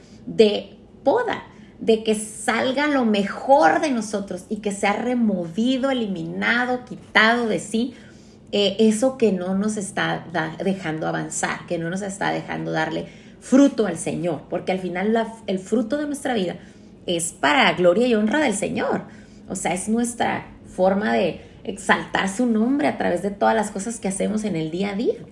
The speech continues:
Pero ¿qué pasa? A veces lo estamos haciendo para nosotros mismos, a veces lo estamos haciendo para el esposo, para los hijos, para quedar bien con los vecinos, con la comunidad, con la ciudad, con la iglesia,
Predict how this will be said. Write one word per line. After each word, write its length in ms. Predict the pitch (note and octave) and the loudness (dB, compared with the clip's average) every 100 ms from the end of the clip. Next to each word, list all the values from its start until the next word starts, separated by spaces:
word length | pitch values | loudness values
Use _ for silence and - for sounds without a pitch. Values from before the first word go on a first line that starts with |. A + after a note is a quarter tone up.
| - - - - | -20 -20 -20 -4
Pero 220 | B3 A#3 | 2 2
¿qué 120 | A#3 B3+ | 2 0
pasa? 400 | B3 A3 - - - - | 0 -2 -4 -12 -18 -6
A 100 | G3 | -2
veces 240 | G3+ G3+ | 0 0
lo 80 | A#3+ | -2
estamos 320 | A#3 A#3 A#3 | -2 0 0
haciendo 420 | A3+ G#3 G#3+ G#3+ G#3+ | 0 0 0 0 -2
para 200 | G#3+ F3+ | -2 -2
nosotros 500 | E3 E3 F3+ F3 E3 | -6 -8 -8 -8 -6
mismos, 540 | E3 D#3+ D#3+ - - - - - | -8 -8 -14 -16 -20 -20 -20 -8
a 100 | F3 | -2
veces 220 | E3+ G#3+ | -2 -2
lo 80 | G#3+ | -2
estamos 340 | G#3+ G3+ G#3 G#3+ | 0 0 2 0
haciendo 640 | G3+ G3 G#3 G#3+ A#3+ - - | -2 -2 0 0 -2 -6 0
para 460 | F#3 F3 D#3+ D#3 D#3 | 2 4 4 4 2
el 60 | |
esposo, 520 | D3+ - D3 D3+ - - - - - - | 0 -6 -8 -8 -10 -14 -20 -20 -16 -4
para 220 | E3 F3 | 2 2
los 220 | E3 D#3+ F#3 | 2 -2 -4
hijos, 400 | E3+ - - - | -6 -10 -14 -2
para 560 | E3+ E3+ E3 D#3 D#3+ - | 2 6 6 4 0 0
quedar 240 | E3 E3 | 0 2
bien 200 | F3+ F#3 | -2 -2
con 120 | F#3 | -2
los 140 | F3 D#3+ | -2 -6
vecinos, 500 | D3 F3 E3 D#3 - | -6 -4 -4 -6 -6
con 200 | D#3+ D#3 | -4 -4
la 80 | |
comunidad, 640 | D#3 D#3 D3+ D3+ D3+ D3+ D3+ | -6 -6 -4 -2 2 2 0
con 120 | - D#3 | -4 -4
la 80 | |
ciudad, 540 | D3+ D3+ D3 D3+ D#3 - | -4 -4 -2 0 -2 -4
con 140 | D#3 | -4
la 60 | D3+ | -2
iglesia, 580 | D3 D#3+ E3 E3 E3 | -2 0 0 -2 -4